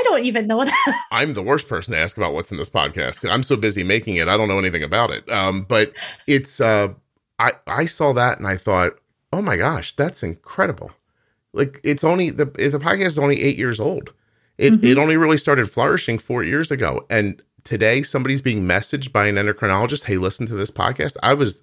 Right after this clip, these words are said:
Speaker 2: I was as proud as I could have been when I saw that. Really,
Speaker 1: Yeah.
Speaker 2: really something else. Um, I'm
Speaker 1: It
Speaker 2: sorry.
Speaker 1: is.
Speaker 2: Did we do justice just to an overview of type two diabetes? We did.
Speaker 1: I think i-,
Speaker 2: Yeah.
Speaker 1: in, yes. In fact, I've, I think the only other thing that I think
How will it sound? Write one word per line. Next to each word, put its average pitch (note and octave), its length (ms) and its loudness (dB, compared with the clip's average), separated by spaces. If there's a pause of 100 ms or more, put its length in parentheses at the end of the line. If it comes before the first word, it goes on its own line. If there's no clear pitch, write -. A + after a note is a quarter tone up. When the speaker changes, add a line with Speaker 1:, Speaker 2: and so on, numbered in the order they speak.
Speaker 2:
I G#2 140 2
was G#2 260 -2 (180)
as G#2+ 120 -2
proud G#2 240 0
as G#2+ 100 -2
I F#2 80 2
could G#2+ 160 -2
have E2 80 -4
been C2+ 140 -8
when A#1+ 100 -10
I B1 60 -10
saw D2 240 -8
that. - 200 -10 (120)
Really, G#2+ 320 0 (120)
Speaker 1:
Yeah. - 120 0
Speaker 2:
really F#2+ 100 -2
something - 340 -8
else. D2 220 -6 (380)
Um, A2+ 260 0
I'm C3 120 4
Speaker 1:
It D#3 60 4
Speaker 2:
sorry. B2 140 4
Speaker 1:
is. E2 80 0
Speaker 2:
Did F#2+ 140 -4
we C#3+ 160 2
do B2+ 420 -2 (120)
justice B2 440 0
just - 280 -8
to A#2 80 -2
an G2+ 60 -2
overview G2+ 460 0
of G#2 80 -2
type G#2 220 -2
two B2 120 -6
diabetes? G#2+ 680 -2 (500)
We G3+ 80 -4
did. - 180 -8 (100)
Speaker 1:
I F4+ 80 4
think G4 280 0 (220)
i-, B3 100 4
Speaker 2:
Yeah. - 100 -2
Speaker 1:
in, C#4+ 300 4
yes. A3 500 2
In A3+ 180 6
fact, A3+ 280 0
I've, G3+ 320 2
I G3 80 -2
think F#3+ 240 -2
the G3+ 60 2
only F#3+ 260 0
other G3+ 180 0
thing F#3+ 280 -4
that F#3 120 2
I F3+ 140 0
think F#3 360 -6